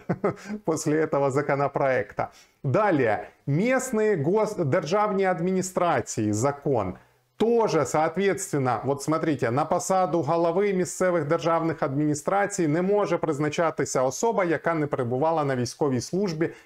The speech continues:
під час мобілізації. Дальше смотрим.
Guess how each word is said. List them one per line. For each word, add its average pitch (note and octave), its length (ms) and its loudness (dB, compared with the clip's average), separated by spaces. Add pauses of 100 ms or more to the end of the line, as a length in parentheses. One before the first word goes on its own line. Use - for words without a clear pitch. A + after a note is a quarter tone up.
(160)
під F#3 200 -2
час F#3+ 320 0
мобілізації. D#3 880 0 (420)
Дальше G3+ 580 2
смотрим. D3 600 -2